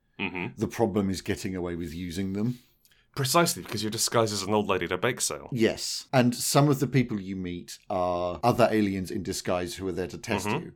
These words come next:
Speaker 2: But most people are just people.
Speaker 1: There'll pro-, probably be a couple of government agents as well.
Speaker 2: Oh, yes, definitely. Somebody will try and find the
Speaker 1: Yeah.
Speaker 2: aliens.
Speaker 1: And, like, I think maybe, like, a couple of conspiracy theorists. Maybe some people who want to be abducted by the aliens.
Speaker 2: In those amazing, like,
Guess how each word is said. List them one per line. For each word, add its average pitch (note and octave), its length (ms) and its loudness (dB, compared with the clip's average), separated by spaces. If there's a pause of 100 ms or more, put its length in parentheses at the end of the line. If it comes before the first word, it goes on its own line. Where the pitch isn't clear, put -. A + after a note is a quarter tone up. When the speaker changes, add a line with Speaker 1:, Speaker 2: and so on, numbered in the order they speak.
(140)
Speaker 2:
But E3 140 2
most G3+ 260 4
people G2+ 240 2
are F#2 80 0
just F#2+ 240 -6
people. - 480 -8
Speaker 1:
There'll A#2+ 140 -2
pro-, D3+ 120 0
probably D3+ 220 -6
be B2 80 0
a A#2+ 40 0
couple B2 260 -4
of G#2 40 -4
government F#2+ 300 -2
agents E2 340 -6
as F2 80 -12
well. E2 280 -10 (160)
Speaker 2:
Oh, D#3+ 160 4
yes, G#2 180 -2
definitely. F#2 340 0
Somebody A#2 220 -4
will E2+ 80 -6
try E2+ 120 -8
and D2+ 60 -12
find E2+ 160 -8
the D#2+ 40 -8
Speaker 1:
Yeah. D#2+ 120 -8
Speaker 2:
aliens. E2 460 -8
Speaker 1:
And, G2 260 0
like, G2+ 280 2
I G#2 60 2
think G#2+ 360 -6
maybe, G#2 260 -2
like, F#2 160 -2
a - 40 -20
couple F#2+ 260 -8
of E2+ 60 -12
conspiracy A2 540 -6
theorists. - 720 -4 (360)
Maybe G3 180 -2
some G2+ 140 -4
people G#2 180 -2
who A2 80 0
want G#2 240 2
to G2 60 -6
be G2 80 0
abducted G#2 400 0
by A2 100 4
the G#2+ 80 6
aliens. A#2 480 2
Speaker 2:
In C3 120 6
those B2 180 6
amazing, A#2 440 4
like, G2+ 300 -4